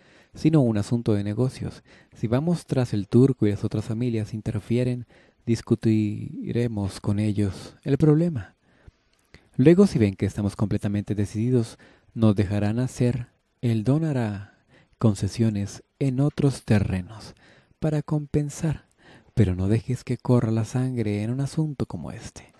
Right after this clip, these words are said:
Solo son negocios, incluso el atentado contra tu padre fue un asunto de negocios, pues no hubo nada personal.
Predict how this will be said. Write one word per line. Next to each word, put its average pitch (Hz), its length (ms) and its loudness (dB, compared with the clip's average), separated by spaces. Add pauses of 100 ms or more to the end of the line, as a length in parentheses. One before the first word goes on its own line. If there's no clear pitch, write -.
(460)
Solo 156 340 4
son 110 280 -2
negocios, 104 580 0
incluso 127 480 2
el 123 60 4
atentado 120 520 -2
contra 107 300 -4
tu 104 140 -4
padre 120 360 -2
fue 113 180 0
un 113 60 -4
asunto 113 460 -2
de 90 100 -4
negocios, 101 600 -10 (580)
pues 117 260 4
no 135 140 0
hubo 135 280 0
nada 113 220 -2
personal. 107 600 -6